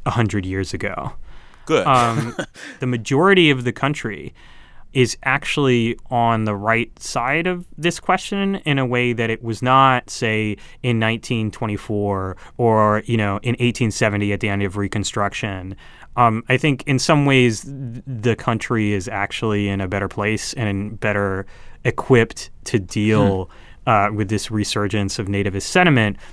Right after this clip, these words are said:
Speaker 1: than it has been in the past.
Speaker 2: So then maybe what I hear you saying is that mainstream media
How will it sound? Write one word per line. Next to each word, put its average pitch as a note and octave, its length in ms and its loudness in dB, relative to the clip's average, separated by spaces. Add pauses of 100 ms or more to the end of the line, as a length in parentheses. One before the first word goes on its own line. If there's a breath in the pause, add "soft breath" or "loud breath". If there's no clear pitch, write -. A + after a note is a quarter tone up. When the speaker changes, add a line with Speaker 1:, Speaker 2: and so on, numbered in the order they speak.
(120)
Speaker 1:
than A2 120 0
it G#2+ 120 -2
has G2 260 -2
been G2 180 -10
in F2+ 120 -10
the F2 80 -12
past. - 600 -12
Speaker 2:
So - 300 2
then A2 220 2
maybe G2+ 280 2
what F2+ 180 0
I E2+ 100 0
hear E2 120 -4
you D#2+ 180 -8
saying D2+ 420 -6
is D2+ 200 -8
that D2 340 -6 (920 loud breath)
mainstream F2 640 -4
media D#2 720 -2